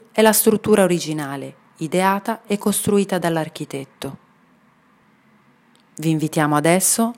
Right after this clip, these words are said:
a seguire il percorso cronologico tematico che sarà contrassegnato da punti di interesse distribuiti nelle varie sale.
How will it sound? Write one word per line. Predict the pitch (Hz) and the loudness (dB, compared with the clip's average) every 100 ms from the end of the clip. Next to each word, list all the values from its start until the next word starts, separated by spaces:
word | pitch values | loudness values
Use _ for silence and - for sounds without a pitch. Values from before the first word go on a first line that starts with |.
| _ | _
a | 214 | -2
seguire | 208 240 247 262 | 2 4 6 4
il | 247 | 4
percorso | 220 214 226 - 208 | 2 6 4 6 2
cronologico | 190 180 185 185 185 170 165 | 4 4 6 6 4 2 -2
tematico | 156 156 151 147 - - 180 - _ - | -4 -4 -2 -4 -8 -8 -8 -10 _ -2
che | 214 | 0
sarà | - 226 220 | 4 4 4
contrassegnato | 208 196 196 185 196 196 202 208 190 | 2 2 0 0 0 2 2 2 2
da | 175 | 2
punti | - 190 180 165 | 2 0 0 -2
di | |
interesse | 165 160 165 170 180 - - 196 | -2 -2 -2 0 -2 -4 -6 -6
distribuiti | - 196 - 233 220 220 208 202 | -4 -4 -2 0 4 4 2 2
nelle | 185 175 | 2 2
varie | 165 160 156 | 2 0 0
sale. | 151 - 143 143 147 | -4 -4 -4 -4 -8